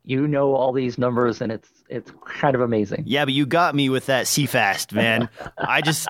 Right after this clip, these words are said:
Speaker 2: called them compact flash cards, so I didn't realize that they had specifically designated those as C fast. Are you interested
Speaker 1: It
Speaker 2: in the five D Mark four? Are you gonna
Speaker 1: Of course I am.
Speaker 2: you gonna jump in on this right away? What if it's four or five thousand dollars?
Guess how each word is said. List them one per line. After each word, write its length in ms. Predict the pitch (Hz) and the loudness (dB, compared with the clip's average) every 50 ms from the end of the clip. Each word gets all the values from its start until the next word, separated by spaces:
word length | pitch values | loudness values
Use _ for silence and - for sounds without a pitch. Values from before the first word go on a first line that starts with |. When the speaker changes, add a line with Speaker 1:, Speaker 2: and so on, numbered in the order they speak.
| 151 - _ | -4 -4 _
Speaker 2:
called 320 | - - 156 147 147 151 143 | -6 -2 0 0 0 0 0
them 160 | 139 135 123 | -2 -4 -2
compact 460 | - 143 135 139 123 143 123 123 - | 0 0 0 2 0 0 -2 -2 -2
flash 280 | - 131 120 110 110 - | 0 0 2 2 0 0
cards, 380 | - 127 107 104 107 98 - | 0 0 2 2 0 0 -2
so 200 | - 131 123 117 117 | -2 0 2 2 2
I 180 | 95 117 135 | 2 2 2
didn't 240 | 135 139 135 135 127 | 2 2 0 0 0
realize 460 | 131 131 127 127 123 117 117 110 98 | 2 2 2 2 2 2 0 0 -2
that 120 | 120 120 98 | -4 -2 0
they 160 | 127 120 117 117 | 0 2 2 2
had 180 | 113 120 - | 0 0 -4
specifically 840 | - - - 120 - - 139 120 131 131 - - 123 117 110 104 107 | -6 -4 -2 -2 0 0 0 2 0 -2 0 0 0 2 2 2 0
designated 840 | 98 82 - 101 98 95 104 104 85 104 98 92 87 98 92 87 | 0 0 0 0 0 0 0 0 2 0 0 0 0 -2 -2 0
those 460 | 85 98 95 92 90 92 90 - - - | 0 0 0 0 0 -2 -2 -4 -4 -4
as 280 | - - 90 87 87 - | -4 -4 -2 -2 -2 -4
C 280 | - - - 107 107 | -4 -2 0 -2 -2
fast. 440 | - - 95 87 85 87 87 - - _ _ _ _ _ - | -2 -2 -2 -2 -2 -4 -6 -8 -16 _ _ _ _ _ -2
Are 80 | 127 151 | -2 0
you 140 | 180 240 247 | 2 2 0
interested 420 | 254 247 285 277 196 185 226 233 | 0 0 0 -2 0 0 0 0
Speaker 1:
It 0 | |
Speaker 2:
in 140 | 226 226 220 | 2 0 2
the 160 | 214 208 196 | 2 0 0
five 340 | 175 - - 190 190 202 196 | -2 -2 -4 -2 -2 0 0
D 100 | 202 208 | 0 0
Mark 300 | 233 233 185 175 151 - - - - - 131 | 0 2 0 0 -2 -6 -14 -12 -6 -6 -6
four? 460 | - - - 151 165 196 240 262 247 | -4 -4 -4 0 0 2 2 0 0
Are 100 | - 123 | 0 0
you 140 | 127 127 127 | 0 0 0
gonna 280 | 139 170 139 135 120 139 | 0 2 2 2 2 0
Speaker 1:
Of 140 | 139 - _ | -2 -4 _
course 280 | - 392 403 370 - 196 | 2 2 2 2 2 0
I 120 | 143 123 | 0 0
am. 260 | 107 98 101 98 - | 0 0 -2 -2 -4
Speaker 2:
you 80 | - 151 | -2 0
gonna 100 | 165 147 | 0 0
jump 240 | 120 135 147 147 160 | 2 0 0 0 0
in 80 | 160 | 2
on 140 | 156 165 165 | 2 2 2
this 180 | 170 175 165 - | 0 0 0 0
right 140 | 143 151 | 0 2
away? 240 | 143 110 120 151 170 | 2 2 2 2 0
What 240 | 147 123 131 185 269 | 0 0 0 0 0
if 80 | 226 - | 0 -2
it's 160 | 208 - - | -2 -2 -4
four 280 | - - 175 190 196 | -4 -2 0 2 2
or 80 | 185 170 | 2 0
five 300 | - - - - 170 147 | 0 -2 -2 -2 0 0
thousand 360 | - 143 147 151 151 151 117 | 2 2 2 2 2 0 0
dollars? 460 | 110 107 117 - 110 80 87 - - | 2 2 2 0 0 -2 -2 -6 -8